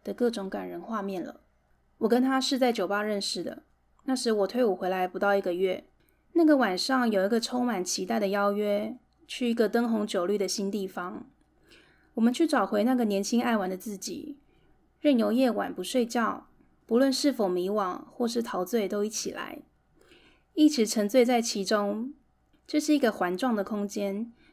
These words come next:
酒保都位于圆环的中央，乐声可以清晰地环绕游荡，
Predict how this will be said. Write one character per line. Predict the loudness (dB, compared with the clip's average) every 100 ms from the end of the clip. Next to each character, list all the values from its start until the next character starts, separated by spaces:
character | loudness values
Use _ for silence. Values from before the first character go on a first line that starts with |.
| -10
酒 | -2 0
保 | 2 2
都 | 2
位 | 4 4
于 | 2 0
圆 | -2
环 | -2 -2
的 | -2
中 | -2 -4
央， | -4 -4 -6 -10 _ _ -20 _ _
乐 | 2 2
声 | 4 2
可 | 4 2
以 | 2
清 | 2 2
晰 | 2 0 2
地 | 4 2
环 | 0 -2
绕 | 0 0
游 | 0 -2
荡， | -2 -4 -4 -8